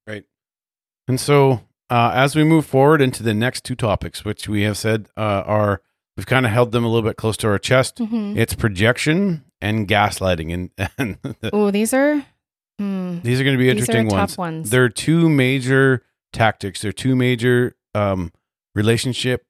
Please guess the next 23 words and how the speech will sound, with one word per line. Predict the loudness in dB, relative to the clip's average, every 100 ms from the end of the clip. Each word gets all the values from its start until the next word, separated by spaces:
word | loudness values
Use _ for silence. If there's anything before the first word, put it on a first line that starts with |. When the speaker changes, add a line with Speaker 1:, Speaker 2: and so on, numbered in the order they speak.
| -6
Speaker 1:
breakdown | 0 2 2 0 0 2 2 2 -2 -6 _ -6
things | 0 0 0 -2 -4
Speaker 2:
Yep. | -6 -12 _
Speaker 1:
that | -2 2
can | 2
actually | 2 2 -2
lead | 0 -2 -2 _
to | -2
divorce, | -2 -2 -2 -2 -2
just | -4
like, | -2 -2 -4
uh, | -10 -10 -6
like | -2 0 0
any | 0 2
of |
these | 2 2
other | 2 0
ones | -2
we've | -2 -2
been |
Speaker 2:
Mm-hmm. | 0
Speaker 1:
talking | 0 0 -2
about, | 0 -2 -2